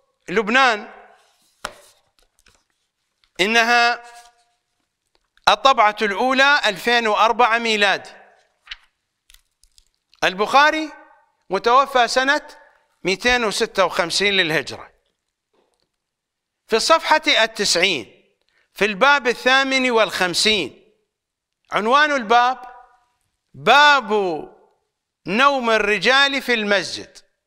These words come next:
الذي يريد أن يعود إلى صحيح البخاري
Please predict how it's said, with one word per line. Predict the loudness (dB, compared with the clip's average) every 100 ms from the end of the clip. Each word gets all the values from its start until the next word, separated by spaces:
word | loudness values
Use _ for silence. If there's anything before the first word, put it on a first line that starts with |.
| _ _ _ -4
الذي | 0 0 0 0 2 2
يريد | 0 0 0
أن | 0 0 -2 -6 -2
يعود | 0 0 0 0 0 -2 -16 -20 _ _ _ _ _ -4
إلى | 0 2 2
صحيح | 0 -2 -2 -4
البخاري | -4 -4 -2 2 2 0 -6